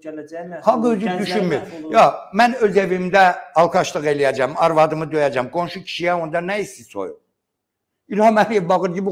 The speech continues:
Speaker 2: xalq özü özün məhvə aparır. O da necə lazımdır, o qazanır da, qazır, qazanır.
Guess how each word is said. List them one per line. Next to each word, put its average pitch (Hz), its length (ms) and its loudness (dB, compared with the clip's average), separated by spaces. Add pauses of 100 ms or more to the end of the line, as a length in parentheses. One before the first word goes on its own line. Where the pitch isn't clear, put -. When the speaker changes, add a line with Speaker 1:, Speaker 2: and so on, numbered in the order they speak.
Speaker 2:
xalq 208 260 2
özü 185 140 2
özün 196 340 0 (220)
məhvə 196 320 4 (120)
aparır. 113 360 0 (920)
O 277 140 -6
da 285 60 -2
necə 247 360 -2
lazımdır, 208 440 -2
o 247 280 -10
qazanır 185 500 0
da, 135 140 -2
qazır, 208 420 0
qazanır. 131 460 -2